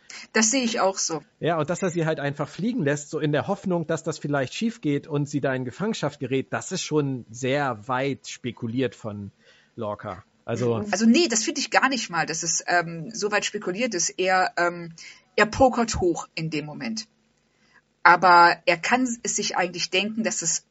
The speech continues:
Speaker 1: wahrscheinlich eine Falle ist. Oder sogar höchstwahrscheinlich eine Falle ist. Und, ähm, und er riskiert es einfach.
Speaker 2: Das würde dann auch wunderbar zu seinem Gesichtsausdruck passen, finde ich. Also da müsste man, ähm, müssen, müsste man Jason Isaacs wirklich ein Kompliment machen, weil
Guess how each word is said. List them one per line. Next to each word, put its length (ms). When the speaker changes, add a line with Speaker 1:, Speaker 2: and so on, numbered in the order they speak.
Speaker 1:
wahrscheinlich 680
eine 60
Falle 340
ist. 260
Oder 140
sogar 400
höchstwahrscheinlich 760
eine 80
Falle 280
ist. 260
Und, 440
ähm, 580
und 220
er 260
riskiert 520
es 100
einfach. 420
Speaker 2:
Das 200
würde 180
dann 160
auch 140
wunderbar 420
zu 140
seinem 240
Gesichtsausdruck 640
passen, 300
finde 260
ich. 120
Also 140
da 200
müsste 280
man, 340
ähm, 400
müssen, 280
müsste 220
man 120
Jason 300
Isaacs 400
wirklich 220
ein 20
Kompliment 540
machen, 260
weil 280